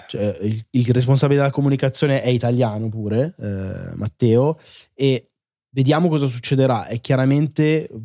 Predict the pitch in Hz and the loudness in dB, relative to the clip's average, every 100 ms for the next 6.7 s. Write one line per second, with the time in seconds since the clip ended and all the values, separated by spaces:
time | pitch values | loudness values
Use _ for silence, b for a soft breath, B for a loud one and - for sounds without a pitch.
0 | 110 107 117 117 113 117 117 117 113 117 | -14 -6 -4 0 -2 0 0 0 -2 -2
1 | 127 - 107 107 113 110 - _ _ _ | -2 0 0 0 0 -2 -8 _ _ _
2 | _ _ _ 117 117 127 135 147 131 - | _ _ _ -2 2 4 4 2 0 0
3 | 120 117 117 - 113 113 110 107 98 113 | -2 -2 -4 -2 0 0 0 -2 -4 -4
4 | 101 95 92 104 95 95 90 113 123 110 | -4 -6 -8 -8 -6 -8 -6 -2 0 0
5 | 101 101 107 131 _ _ _ _ _ _ | -4 -4 -2 -2 _ _ _ _ _ _
6 | _ _ - 120 123 120 131 | _ _ -8 0 2 4 2